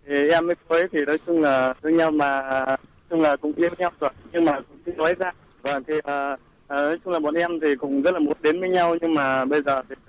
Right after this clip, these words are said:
có một cái cô chủ đây, chúng em đang làm trong một nhà tư nhân. Bây giờ thì cô ấy về quê rồi, nhưng mà chúng em làm trong một nhà tư nhân, nhưng mà cô chủ thì cô bảo là, nói chung nhìn mặt cô ấy thì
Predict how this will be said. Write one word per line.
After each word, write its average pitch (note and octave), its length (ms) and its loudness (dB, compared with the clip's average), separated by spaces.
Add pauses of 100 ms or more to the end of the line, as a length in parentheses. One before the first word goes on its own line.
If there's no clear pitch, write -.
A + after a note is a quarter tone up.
(120)
có C3+ 80 2
một D3+ 260 2
cái D#3 240 0 (400)
cô E3 140 -4 (100)
chủ B2 160 2
đây, D3+ 160 4 (200)
chúng E3 120 0
em F3 120 0
đang E3 140 2
làm D3 160 0
trong D#3 140 -2
một C#3 80 -4
nhà C#3 120 2
tư E3 140 -4
nhân. F3+ 300 2 (100)
Bây E3+ 120 2
giờ D3+ 120 2
thì D3 140 -2
cô D#3+ 80 0
ấy E3 120 0
về D3 60 4 (160)
quê E3 80 0
rồi, C#3+ 260 0
nhưng D3+ 100 4
mà C3+ 180 4 (480)
chúng E3 80 0
em E3+ 120 4
làm D3 200 2
trong D#3 80 2
một D3 60 2
nhà C#3+ 160 4
tư D#3+ 140 0
nhân, E3+ 200 4
nhưng D#3 120 2
mà C3+ 120 4
cô D#3+ 200 2 (120)
chủ B2+ 80 -6 (240)
thì D3+ 60 4 (200)
cô D#3 160 4
bảo A#2+ 200 0
là, A#2+ 500 0
nói C#3 240 2
chung F3+ 160 0
nhìn E3+ 120 6
mặt E3 200 2
cô E3 60 -2
ấy F3 120 2
thì E3 60 -4